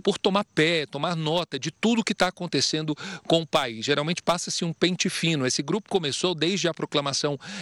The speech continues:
é, do resultado. O presidente, é, eleito,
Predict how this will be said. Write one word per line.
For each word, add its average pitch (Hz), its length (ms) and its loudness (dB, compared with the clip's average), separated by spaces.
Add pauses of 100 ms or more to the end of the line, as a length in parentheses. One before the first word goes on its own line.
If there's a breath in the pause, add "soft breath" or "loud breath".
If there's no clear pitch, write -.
é, 143 160 4
do 143 140 0
resultado. 147 680 0 (220 loud breath)
O 151 80 4
presidente, 139 1080 0
é, 127 400 -2
eleito, 143 540 -2